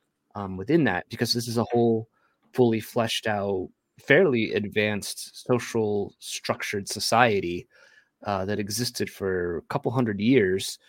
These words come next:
as an empire. And so there's, there's plenty of material there. Like, their, their empire has la-, lasted, uh, about as long as the United States. You know, it, it's, it lasted for that long. And, like, we have so much mythology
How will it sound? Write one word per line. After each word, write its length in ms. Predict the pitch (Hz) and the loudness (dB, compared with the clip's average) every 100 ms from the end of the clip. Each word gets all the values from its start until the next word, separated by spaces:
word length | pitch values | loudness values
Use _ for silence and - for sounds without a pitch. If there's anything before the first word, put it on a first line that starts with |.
| _ _ - | _ _ -6
as 180 | 110 | -6
an 100 | 101 | -2
empire. 600 | 107 156 - 95 90 85 - _ _ _ _ _ _ | -2 -2 0 -2 -2 -6 -12 _ _ _ _ _ _
And 260 | 117 117 117 | 2 4 4
so 260 | - 120 | 2 2
there's, 260 | 120 151 - 127 | 4 0 -2 -2
there's 220 | 131 - | -2 -4
plenty 420 | - 135 147 127 | -4 -2 -2 -2
of 100 | 113 | -4
material 480 | 101 - 131 139 101 | -6 0 2 2 0
there. 180 | 92 95 | -2 -4
Like, 180 | 98 | -2
their, 200 | 131 151 | 6 8
their 180 | 135 143 | 10 8
empire 440 | 143 147 135 127 117 | 6 4 4 4 2
has 120 | 113 | 0
la-, 140 | 117 117 | -2 0
lasted, 560 | 120 117 - 110 107 - | -2 -2 -6 -8 -8 -10
uh, 60 | 98 90 98 - _ _ _ - - - | -14 -12 -12 -14 _ _ _ -20 -18 0
about 280 | 117 202 | 6 6
as 140 | 123 113 | 6 0
long 240 | 107 104 | -2 -2
as 120 | 101 | -4
the 80 | - | -6
United 300 | 104 95 87 | -6 -6 -8
States. 540 | - 143 95 - - - - | -4 -2 -2 -2 -6 -8 -10
You 140 | 104 | -10
know, 160 | 87 92 | -8 -8
it, 140 | 90 | -10
it's, 320 | 90 - - - | -12 -12 -12 -10
it 140 | 104 - | -12 -4
lasted 360 | 117 117 - - | 0 0 -2 -8
for 80 | 104 | -8
that 140 | - | -4
long. 180 | 117 98 | -4 -4
And, 100 | 95 | -8
like, 120 | 98 | -10
we 240 | 107 120 156 | 0 6 8
have 180 | 120 | 6
so 160 | - 107 | 2 -4
much 220 | 98 - | -4 -8
mythology 720 | 101 - 98 101 90 101 92 | -8 -2 0 -2 -4 -6 -6